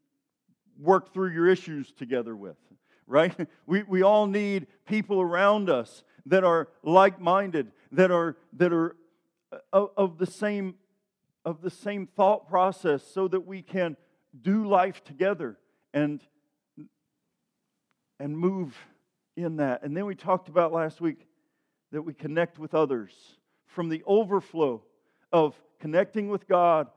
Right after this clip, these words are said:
and connecting with others. That overflow, when we are filled up and overflowing, we connect in service. We serve the world around us, and we serve people around us,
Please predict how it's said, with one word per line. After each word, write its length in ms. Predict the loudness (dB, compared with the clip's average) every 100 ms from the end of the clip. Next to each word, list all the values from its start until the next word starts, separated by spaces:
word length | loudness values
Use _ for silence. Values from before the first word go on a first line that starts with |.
| _
and 160 | -10
connecting 480 | -6 0 0 -2 -8
with 160 | -6 0
others. 460 | 0 0 -6 -12 _ _ _ 0
That 320 | 2 2 -2 2
overflow, 680 | 2 2 -2 -6 -2 0 0
when 280 | 0 -10 -8
we 140 | -2
are 140 | -2 -2 _
filled 300 | 2 4 4
up 320 | 4 2 0 -8
and 80 |
overflowing, 800 | -4 -4 -4 -6 0 2 2 -2 -8 _ _
we 280 | -4 -2 -2
connect 480 | -10 -12 -8 -8 -8
in 140 | -12
service. 460 | -10 -10 -10 -10 _ _ _ _ _ _ _
We 140 | -6 -6
serve 480 | -6 -4 -2 -2 -4
the 80 |
world 280 | -4 -2 -2
around 320 | -2 -2 -2
us, 180 | -6 -12
and 80 | -14
we 100 | -14
serve 460 | -8 -6 -6 -8 -18
people 320 | -18 -14 -10
around 360 | -2 0 0
us, 100 | -4